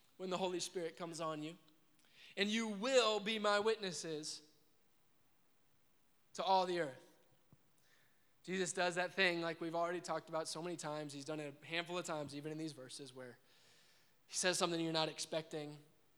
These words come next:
or he takes a question that you ask and, uh, doesn't answer it at all. He just takes the opportunity for him to talk and change the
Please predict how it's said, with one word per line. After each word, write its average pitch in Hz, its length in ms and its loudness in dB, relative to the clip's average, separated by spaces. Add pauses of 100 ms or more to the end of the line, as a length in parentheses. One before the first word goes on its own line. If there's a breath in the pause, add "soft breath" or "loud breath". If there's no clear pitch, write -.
(520)
or 151 180 0
he 151 120 -6
takes 175 220 -2
a 160 60 -4
question 190 380 0
that 143 140 -8
you 165 140 0
ask 151 340 2
and, 139 180 -8 (360 soft breath)
uh, 135 180 -2 (200)
doesn't 170 240 2
answer 160 340 -2
it 143 80 -2
at 143 140 -4
all. 143 460 2 (220 loud breath)
He 156 80 -6
just 151 220 -4 (160)
takes 165 240 -2
the 165 100 -2
opportunity 156 500 0
for 151 120 -8
him 165 160 -2
to 147 60 -6
talk 151 320 -2
and 131 200 -12
change 165 340 0
the 156 120 -6